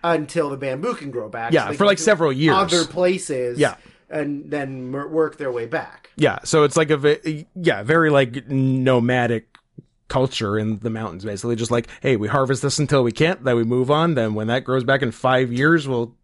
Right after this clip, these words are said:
Speaker 1: Yep.
Speaker 2: come
Speaker 1: We're
Speaker 2: back."
Speaker 1: ba-, we're back in five years.
Speaker 2: Yeah. So, yeah, so that was, yeah, that was when she, like, she went back to try to visit people and
Speaker 1: Yeah.
Speaker 2: couldn't find anyone, basically.
Speaker 1: Yeah.
Speaker 2: Yeah. Um, the mansion in town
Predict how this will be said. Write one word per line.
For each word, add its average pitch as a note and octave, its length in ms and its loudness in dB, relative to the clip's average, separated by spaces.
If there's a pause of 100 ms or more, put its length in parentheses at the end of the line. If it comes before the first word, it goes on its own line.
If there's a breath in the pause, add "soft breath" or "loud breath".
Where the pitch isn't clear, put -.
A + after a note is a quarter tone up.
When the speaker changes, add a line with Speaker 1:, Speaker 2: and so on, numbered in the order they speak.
Speaker 1:
Yep. - 220 -16
Speaker 2:
come A#2 160 -2
Speaker 1:
We're A#2 120 0
Speaker 2:
back." C#3+ 160 -2
Speaker 1:
ba-, C#3+ 40 -10
we're C3 80 -6
back B2+ 160 -8
in A#2 60 -16
five G3 400 2
years. - 420 -10
Speaker 2:
Yeah. B2 200 -2 (1300 loud breath)
So, C3 840 6
yeah, D#3+ 200 0
so E3 120 -4
that D#3+ 80 6
was, D3+ 140 2
yeah, C3+ 160 2
that B2+ 100 4
was C3 100 2
when C#3+ 120 2
she, - 160 -2
like, A#2 180 0
she D3 220 2
went B2 240 0
back B2 280 2
to B2 220 2
try A#2+ 300 -2
to A2+ 100 -4
visit G#2+ 380 -6
people A#2 320 -4
and A2 320 -4 (240)
Speaker 1:
Yeah. D3 140 -8 (100)
Speaker 2:
couldn't A2 180 -2
find A2 220 -6
anyone, F2+ 240 -12
basically. F#2+ 340 -10
Speaker 1:
Yeah. - 80 -12 (260)
Speaker 2:
Yeah. A2+ 200 -2 (160)
Um, A2+ 560 -2 (120)
the D3+ 120 4
mansion F#3+ 320 2
in D#3 100 2
town D3+ 460 2